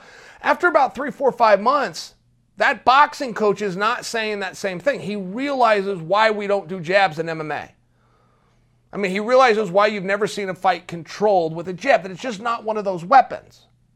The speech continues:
Realizes that it's power shots because of the small gloves. Realizes the problem with dipping, lowering elevation, and digging to the body. The guy's gonna clinch you and knee you in the face. I mean, it's just one of these things that isn't as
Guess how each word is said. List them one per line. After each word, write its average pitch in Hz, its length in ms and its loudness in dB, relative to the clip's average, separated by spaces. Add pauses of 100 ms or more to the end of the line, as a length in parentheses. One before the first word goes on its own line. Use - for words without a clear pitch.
(100)
Realizes 214 540 0
that 185 140 -6
it's 175 180 -16
power 262 400 0
shots 160 380 -6
because 208 420 -8
of 208 120 -12
the 202 60 -8
small 208 300 -6
gloves. 214 300 -4
Realizes 240 580 -4
the - 100 -12
problem 247 640 2 (300)
with 208 280 -4
dipping, 226 420 -4
lowering 233 360 2
elevation, 220 520 0
and 175 120 -8
digging 202 300 -4
to 180 60 -4
the 175 100 -10
body. 240 420 4 (480)
The 196 80 -10
guy's 202 260 4
gonna 185 200 -4
clinch 277 380 -4
you 185 120 -8
and 190 160 -6
knee 202 140 -6
you 185 140 -8
in 175 80 -8
the 170 60 -10
face. 240 320 -4
I 202 40 -12
mean, 214 80 -8
it's 190 80 -8
just 226 160 -10
one 311 200 -4
of 349 120 -8
these 269 240 -10
things 190 520 -4 (360)
that 233 200 -2
isn't 277 300 -4
as 262 160 -4